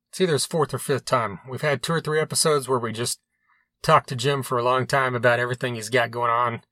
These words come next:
And like I said, he was also on our Eddie Van Halen episode. Jim had a band called Mother Superior that had several albums. This phenomenal power trio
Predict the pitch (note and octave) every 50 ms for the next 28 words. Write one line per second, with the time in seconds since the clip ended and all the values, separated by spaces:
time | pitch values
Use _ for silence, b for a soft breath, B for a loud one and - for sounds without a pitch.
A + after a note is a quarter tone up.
0 | _ _ _ _ _ - - B2 A#2 A2+ A#2 A#2+ A#2 - A2 - - C3+ A#2 G#2
1 | G2+ _ _ _ _ _ _ _ _ _ _ _ - B2+ A#2 A2+ G#2 A#2+ A2+ A2+
2 | - - B2 A#2 A2+ G#2+ A2+ A#2 A2 A2 G#2 A2 G#2+ G#2+ G#2+ A#2 A2+ A2+ A2 A2+
3 | A2 G2+ - - - A#2+ A2 G#2+ G2+ F#2+ _ _ _ _ _ _ _ _ _ _
4 | _ _ _ _ _ _ _ - B2+ A2+ D3 E3 D#3 D#3 D#3 D3 D#3+ F3 - B
5 | B B B B B B B - - D#3+ D3+ C3+ A2+ D3 C#3+ C3+ B2+ - C#3 B2+
6 | A#2+ A#2 C3 C3+ C3 B2 - - B2+ - - C3 B2+ A#2 G#2+ G2+ G2 G2+ F2+ A2
7 | G#2 F#2 - - D3 C#3 A#2 A#2+ A#2 A2+ A2 G2+ F2+ E2 - - - - _ _
8 | _ _ _ _ _ _ _ _ _ - C3 - - - - C3+ B2+ C3 C3+ C3+
9 | C3 C3 B2+ A#2+ - - C#3+ C3 B2 A#2+ A#2 - - C3 A#2+ A2+ G#2+ G#2+ G#2+ G#2